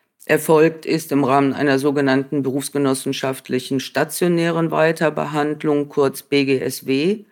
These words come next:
Hier sind dann erste Prothesenerprobungen erfolgt und dann ist auch schon festgeschrieben worden, dass wir eben diese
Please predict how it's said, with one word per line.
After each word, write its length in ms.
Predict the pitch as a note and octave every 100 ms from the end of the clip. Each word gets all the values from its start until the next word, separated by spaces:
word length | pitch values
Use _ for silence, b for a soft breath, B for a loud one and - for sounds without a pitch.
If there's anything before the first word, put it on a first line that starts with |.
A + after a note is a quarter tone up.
| B B _
Hier 600 | B2+ D#3 D#3+ E3 D#3+ -
sind 360 | - C#3+ D#3+ D#3+
dann 200 | D3+ -
erste 400 | D3 D3+ D3+ D#3+
Prothesenerprobungen 1400 | D#3 D#3 D3+ D#3+ E3 F3+ E3 F3+ - F3+ F3 F3 F3 E3+
erfolgt 800 | - E3+ - D#3 D#3 D#3+ E3 - b b b b b
und 600 | - C#3+ D3+ D#3 D3+ -
dann 200 | D3 D3
ist 260 | - D3+ -
auch 220 | C#3 C#3+
schon 420 | - - D#3 D3
festgeschrieben 840 | D3 D3 - D#3+ - D#3 D#3 D3+ C#3+
worden, 460 | C#3+ C#3+ D3 D3
dass 300 | C#3+ C#3 -
wir 500 | C#3+ C#3 C#3 C#3 C3 -
eben 260 | C3 C3
diese 600 | B2+ C#3+ B2 C#3 C3+ C3